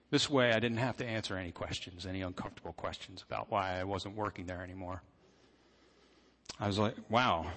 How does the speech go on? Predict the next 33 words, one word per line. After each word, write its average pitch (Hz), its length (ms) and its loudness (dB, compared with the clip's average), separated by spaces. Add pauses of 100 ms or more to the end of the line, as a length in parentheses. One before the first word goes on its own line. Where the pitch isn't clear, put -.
you 101 80 0
know, 92 160 2
so 143 240 6
many 147 180 8
different 139 440 6
possibilities 135 680 8
here, 98 260 4
so - 140 2
many 127 140 4
different 123 280 2
perspectives 107 640 2
using, 107 320 0
on 107 120 2
the 95 60 2
same, 120 440 4 (380)
the 123 80 -2
same 131 280 6
set 127 160 8
of 110 80 6
facts, 120 600 4 (380)
so - 140 6
many 143 140 8
additional 131 420 6
variables 123 580 10
and 110 100 0
particles 123 460 10
that 110 100 4
people 127 240 0
hadn't 110 300 4
thought 120 240 6
about 98 440 2
or 104 60 -4
considered." 107 640 4